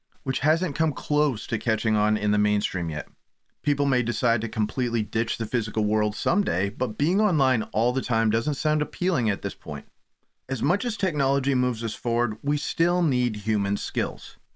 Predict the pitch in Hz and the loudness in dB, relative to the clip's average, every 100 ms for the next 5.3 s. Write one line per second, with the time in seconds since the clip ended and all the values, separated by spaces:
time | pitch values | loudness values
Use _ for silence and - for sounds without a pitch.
0 | - - - 143 185 196 185 175 165 143 | -20 -12 -4 0 2 4 2 2 2 4
1 | 143 139 110 120 107 - 113 113 110 107 | 2 2 0 0 0 0 0 0 -2 0
2 | 101 92 82 - - - - - _ _ | 0 0 -4 -8 -14 -18 -20 -20 _ _
3 | - - 143 147 - 156 - - 131 175 | -20 -4 0 0 0 -2 -2 -6 0 0
4 | - 214 208 156 143 - 135 113 - 101 | 2 0 2 0 0 0 0 0 -2 -4
5 | - - 53 | -2 -8 -10